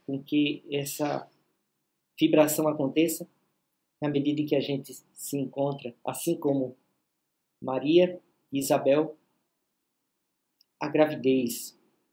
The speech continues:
particular de cada um, de cada uma. E desse, desse encontro, a gente possa dizer um pro outro:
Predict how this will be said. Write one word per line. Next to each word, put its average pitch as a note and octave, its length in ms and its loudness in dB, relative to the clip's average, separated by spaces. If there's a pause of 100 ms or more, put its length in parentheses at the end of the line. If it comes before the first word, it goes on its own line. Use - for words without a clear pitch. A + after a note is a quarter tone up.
(160)
particular C3 540 0
de A#2+ 80 -4
cada B2+ 240 0
um, B2 180 -6 (1300)
de A#2 80 -18
cada D3+ 240 2
uma. C3 320 -2 (1200)
E B2+ 160 -6
desse, C#3 320 2
desse C3+ 400 -4
encontro, D3+ 500 -4 (680)
a C#3+ 80 -6
gente D3 220 2
possa C#3+ 220 0
dizer C#3 300 0
um D#3 80 -4
pro C3 220 -2
outro: - 260 -4